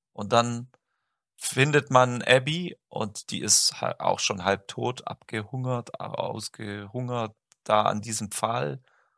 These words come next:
mit dem kleinen Jungen. Und dann schneidet sie sie los und ich hab gedacht, sie lässt jetzt gut sein, aber dann will sie tatsächlich noch kämpfen. Das ist <laughs> einfach so krass gewesen, so. Sie lässt trotzdem nicht locker. Sie will einfach noch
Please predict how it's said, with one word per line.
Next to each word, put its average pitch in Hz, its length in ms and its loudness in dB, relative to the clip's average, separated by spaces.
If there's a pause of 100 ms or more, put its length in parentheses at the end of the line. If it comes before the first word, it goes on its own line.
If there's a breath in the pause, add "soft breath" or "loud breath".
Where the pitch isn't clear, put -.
(320)
mit 107 220 -10
dem 101 480 0 (180)
kleinen 110 320 2
Jungen. 131 400 -2 (560)
Und 92 120 0
dann 123 80 6
schneidet 175 420 4
sie 170 140 0
sie 151 160 0
los 151 400 4
und 170 100 -4
ich 156 100 -2
hab - 140 0
gedacht, 147 380 0 (140)
sie - 140 -6
lässt 156 220 2
jetzt 175 220 -2
gut 220 240 -4
sein, 98 260 2
aber 98 160 -2
dann 135 380 0 (360)
will 120 120 -2
sie 185 160 2
tatsächlich - 880 -6
noch 262 280 -8
kämpfen. - 600 -8 (560)
Das - 200 -2
ist - 160 6
<laughs> - 60 4
einfach - 380 6
so - 280 6
krass - 520 4
gewesen, 117 600 6
so. 110 220 2 (320 loud breath)
Sie - 160 2
lässt 180 420 6
trotzdem 208 600 2
nicht 226 320 -2
locker. 165 480 6
Sie 131 360 -4
will 131 320 -2
einfach 180 520 4
noch 175 340 2